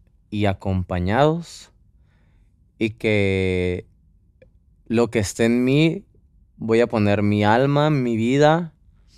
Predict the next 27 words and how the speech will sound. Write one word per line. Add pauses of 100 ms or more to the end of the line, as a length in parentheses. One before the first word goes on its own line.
(560)
y
mi
ser (1400)
para
demostrar (1200)
que
independientemente
en
la
forma
en
la
que
tú
amas,
en
la
que
tú
quieres
o
en
la
que
tú
te
vives